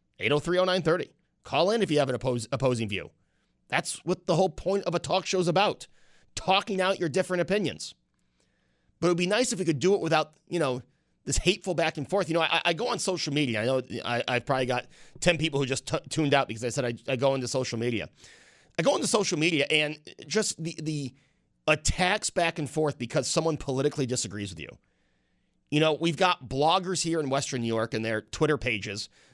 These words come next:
that are mostly followed by robots, let's be honest. You know, and they just sit there and it's just, they spew, they spew this hate. They talk about how hateful one side of the political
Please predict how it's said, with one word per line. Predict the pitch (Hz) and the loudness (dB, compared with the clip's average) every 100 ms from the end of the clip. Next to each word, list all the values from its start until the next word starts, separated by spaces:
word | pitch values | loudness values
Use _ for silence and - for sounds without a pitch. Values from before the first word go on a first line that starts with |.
| - | 0
that | 160 - | 2 2
are | 156 | 2
mostly | 156 165 - | 2 2 0
followed | 147 151 131 123 | 0 2 2 0
by | 113 | 0
robots, | 107 98 107 - | 0 0 -2 -2
let's | 110 | -6
be | - | -4
honest. | 113 82 113 - _ _ _ _ _ _ _ _ - - _ _ _ _ _ _ - | -4 -2 -4 -6 _ _ _ _ _ _ _ _ -20 -20 _ _ _ _ _ _ 0
You | |
know, | 220 | 2
and | 214 208 | 2 2
they | 196 | 0
just | 170 - | 0 2
sit | - 233 | 2 0
there | 220 196 190 | 0 0 0
and | 185 | 0
it's | 156 160 | 0 -2
just, | 170 - - _ | -2 -4 -8 _
they | - 156 | 2 2
spew, | - - - 240 240 - - - | 2 -2 -2 -2 -2 -4 -14 2
they | 208 | 2
spew | 196 - 220 247 | 4 0 -2 0
this | 208 - | 0 0
hate. | - 320 247 - - _ _ _ _ _ _ _ _ | 0 -2 -2 -8 -16 _ _ _ _ _ _ _ _
They | 214 | 2
talk | 240 277 | 4 4
about | 233 | 2
how | 202 | 0
hateful | 175 - 233 - 220 | -2 -2 -2 0 0
one | 156 175 | 2 0
side | 214 208 185 | 2 2 4
of | 175 | 4
the | 139 | 0
political | 147 151 165 190 139 | -6 0 0 0 -4